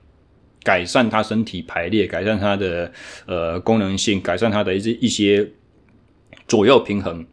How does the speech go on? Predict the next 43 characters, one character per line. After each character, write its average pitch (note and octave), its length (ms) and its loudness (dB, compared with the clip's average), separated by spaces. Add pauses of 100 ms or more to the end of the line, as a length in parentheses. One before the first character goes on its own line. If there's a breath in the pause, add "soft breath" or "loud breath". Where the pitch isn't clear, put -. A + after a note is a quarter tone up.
(180)
的 G2 80 -8
这 G#2 140 0
种 E2+ 240 -8
问 G#2 160 4
题 E2 180 -10
的 E2 460 -6 (340)
训 A2 200 2
练 G#2 160 0
内 G2+ 100 2
容 E2+ 180 -8
这 F2+ 120 -8
样 F2 160 -6
子。 - 160 -16 (640 loud breath)
哦， G2 120 0
但 C3+ 240 6
是 A#2 380 0 (320)
重 C3 220 6
点 G2+ 160 0
就 A#2+ 120 6
在 A2+ 160 4
于 G2+ 120 2
说， G#2+ 320 4
我 G2 180 4
刚 C#3 140 4
刚 C#3 100 4
才 A2 160 4
讲 E2+ 300 -4
过， G2 220 2
如 A#2+ 180 4
果 B2 120 2
你 G2 140 2
有 G2 160 2
强 G2 300 -2
度 C3 120 6
的 G#2 120 4
日 A2+ 180 4
子 F#2+ 240 -4 (160)
两 F#2+ 260 0
天 B2 440 4
以 F2 120 -10
上 G2 300 -2
的 F#2 100 -6
话， G2 320 -4